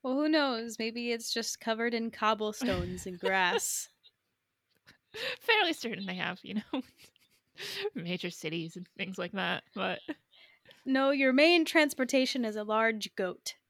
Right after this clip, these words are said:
Speaker 2: <laughs> No, but I think, I think it'll be good. And I've always wanted to see Scotland. So I'm excited.
Speaker 1: I know. I was really sad because I've been watching a,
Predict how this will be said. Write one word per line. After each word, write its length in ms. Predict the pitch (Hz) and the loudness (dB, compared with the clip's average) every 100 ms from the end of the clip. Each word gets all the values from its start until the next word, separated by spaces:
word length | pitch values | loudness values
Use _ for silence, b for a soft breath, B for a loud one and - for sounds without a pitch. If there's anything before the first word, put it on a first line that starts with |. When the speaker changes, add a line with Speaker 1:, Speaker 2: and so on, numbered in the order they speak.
| _ 226 | _ -12
Speaker 2:
<laughs> 80 | - - - - - - - - - _ _ _ _ _ _ _ 254 - _ _ B B B B B | -12 -20 -20 -20 -20 -20 -20 -20 -20 _ _ _ _ _ _ _ -20 -20 _ _ B B B B B
No, 160 | 214 175 | -2 -2
but 120 | 180 | -2
I 60 | 185 | -4
think, 220 | 196 - | -6 -4
I 120 | 180 | -4
think 120 | 180 165 | -4 -8
it'll 120 | 151 | -10
be 80 | 160 | -6
good. 240 | 151 151 _ _ _ _ _ _ _ _ - | -6 -8 _ _ _ _ _ _ _ _ -6
And 400 | 196 190 180 - 180 | -4 -2 -4 -6 -4
I've 60 | |
always 160 | 190 185 | 0 0
wanted 160 | 175 170 | -2 -4
to 80 | 175 | -6
see 120 | 170 | -8
Scotland. 540 | - 170 170 165 165 _ _ _ _ _ _ _ _ _ _ _ _ _ _ | -6 -4 -4 -6 -10 _ _ _ _ _ _ _ _ _ _ _ _ _ _
So 100 | - - 208 - | -16 -14 -16 -12
I'm 80 | 190 | -10
excited. 340 | - - - - _ _ _ _ _ _ _ _ _ _ _ _ _ _ _ _ _ _ - - - | -10 -14 -14 -16 _ _ _ _ _ _ _ _ _ _ _ _ _ _ _ _ _ _ -20 -20 -8
Speaker 1:
I 40 | 240 | -4
know. 200 | 233 - 233 | -2 -4 -4
I 80 | |
was 220 | 262 339 277 | -2 -2 -2
really 160 | 247 | -4
sad 400 | - 214 - - - | -2 -4 -2 -6 -10
because 400 | - 226 - - _ - | -10 -10 -12 -16 _ 4
I've 240 | 240 247 _ - | 4 4 _ -6
been 480 | 269 262 262 254 254 | -2 0 0 0 -4
watching 420 | 233 214 - 247 | 0 0 0 -4
a, 80 | 233 | -6